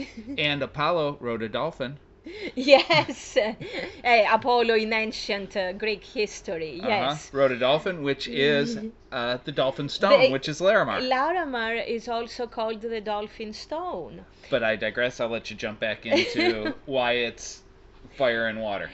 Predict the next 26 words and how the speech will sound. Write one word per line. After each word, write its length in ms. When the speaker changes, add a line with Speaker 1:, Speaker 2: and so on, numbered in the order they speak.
Speaker 1:
It's 240
fire 380
and 200
water 520
because 600
of 160
what 280
it 440
contains 840
and 360
its 360
color, 680
and 520
also 420
because 580
it 280
is 220
formed, 520
uh, 280
by 380
volcanoes. 840
It 100
is 140
formed 400
by 160
volcanoes 1000